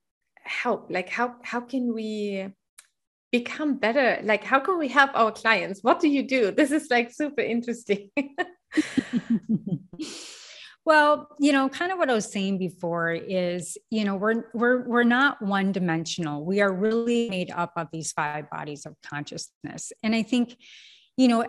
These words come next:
Speaker 2: everything starts at a, um, for us, we view it that everything starts at a mental level,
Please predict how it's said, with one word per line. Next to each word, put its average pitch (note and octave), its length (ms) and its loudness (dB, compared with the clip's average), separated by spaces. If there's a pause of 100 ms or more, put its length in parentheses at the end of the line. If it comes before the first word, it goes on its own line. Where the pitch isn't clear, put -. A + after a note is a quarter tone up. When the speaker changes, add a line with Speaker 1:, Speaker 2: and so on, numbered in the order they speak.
Speaker 2:
everything D4+ 480 2
starts G3+ 420 0
at G3+ 100 2
a, E3 320 0 (140)
um, E3+ 460 -2 (560)
for A#3 260 4
us, F#3+ 500 4
we A3+ 200 2
view A3 260 4
it F#3+ 200 4
that F3+ 120 0
everything F3 420 -2
starts F3 360 -2
at E3 100 -2
a D#3+ 40 -2
mental D#3+ 540 -4
level, G3+ 540 -2